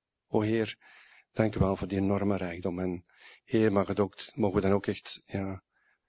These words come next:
dronk zijn van vreugde, bij manier van spreken, als we hier met de, aan deelnemen, Heer God. Van blijdschap in ons hart om deze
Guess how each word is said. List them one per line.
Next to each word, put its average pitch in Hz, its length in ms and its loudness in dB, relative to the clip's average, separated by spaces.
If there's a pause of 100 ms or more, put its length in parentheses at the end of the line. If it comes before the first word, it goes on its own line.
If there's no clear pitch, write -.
(260)
dronk 117 380 4
zijn 113 260 2
van 101 160 0
vreugde, 95 440 -2
bij 98 120 -8
manier 101 140 -4
van 98 80 -6
spreken, 101 380 -4
als 92 120 -6
we 104 100 -4
hier 92 220 -6
met 101 200 -2
de, 104 220 -4
aan 98 200 0
deelnemen, 98 500 0
Heer 90 160 -8
God. - 320 -10 (200)
Van 98 200 -2
blijdschap 110 460 -2
in 107 100 -2
ons 101 160 -2
hart 92 260 -6
om 95 80 -2
deze 92 340 -4